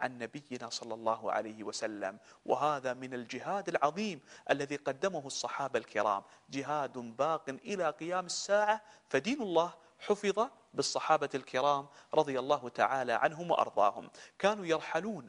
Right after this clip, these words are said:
المسافات الطويلة لأجل سماع الحديث الواحد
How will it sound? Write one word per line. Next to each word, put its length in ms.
المسافات 640
الطويلة 560
لأجل 380
سماع 420
الحديث 520
الواحد 460